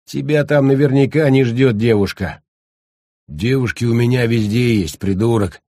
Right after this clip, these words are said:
сказал Паркер. «Они все, как только видят это лицо, вопят и беснуются».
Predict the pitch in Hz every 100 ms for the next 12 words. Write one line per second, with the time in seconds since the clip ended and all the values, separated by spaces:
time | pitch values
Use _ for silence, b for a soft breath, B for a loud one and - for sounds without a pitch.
0 | _ _ - - 90 90 76 92 73 -
1 | - _ _ _ _ _ _ _ - 131
2 | 160 165 151 - - - 143 165 131 127
3 | 110 147 135 139 135 151 131 147 143 131
4 | 120 - 151 143 95 82 107 147 - 139
5 | 123 117 113 104 123 131 101 - -